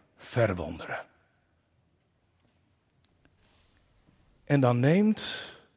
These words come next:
de Bijbelschrijver ons mee naar een veld in Saron. Dat is een gebied dat zich uitstrekt van de Karmel in het noorden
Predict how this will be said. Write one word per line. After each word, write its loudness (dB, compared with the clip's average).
de -6
Bijbelschrijver 4
ons -4
mee 2
naar 0
een -6
veld 2
in -2
Saron. 2
Dat 4
is 2
een 0
gebied 2
dat 4
zich -2
uitstrekt 2
van -2
de -4
Karmel 6
in 2
het -4
noorden 0